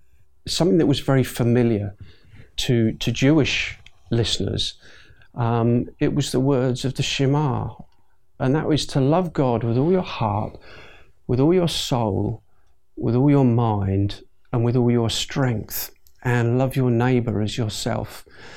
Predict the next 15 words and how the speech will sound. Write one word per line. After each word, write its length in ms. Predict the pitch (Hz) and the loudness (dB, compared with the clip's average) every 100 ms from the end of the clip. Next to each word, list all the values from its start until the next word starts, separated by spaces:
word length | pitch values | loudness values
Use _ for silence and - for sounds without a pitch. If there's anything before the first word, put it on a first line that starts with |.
| - - - | -20 -20 -4
Now, 420 | 131 135 135 - - - - _ - _ - - - | 0 2 0 -4 -14 -20 -20 _ -20 _ -20 -20 -2
I 100 | 139 | 0
guess 300 | 147 190 - | 2 0 2
I 160 | 196 175 | 2 2
naturally 600 | - 147 175 - 156 131 | 4 2 2 0 0 0
gravitated 800 | 123 135 139 - 127 113 - 110 | 2 0 0 0 0 0 -2 -4
towards 480 | - 113 110 107 - | -2 0 0 -2 -2
the 60 | |
loving 340 | 120 123 127 123 | 0 0 2 0
your 180 | 117 | 2
neighbour 460 | 117 117 120 117 110 | 2 2 0 0 -2
as 140 | 107 | 0
yourself, 720 | 127 120 - 180 139 113 - - - - - - - - | 0 -2 0 -2 -2 -4 -10 -20 -20 -20 -18 -18 -20 -10
but 100 | - | -2
I, 240 | 147 185 | 2 2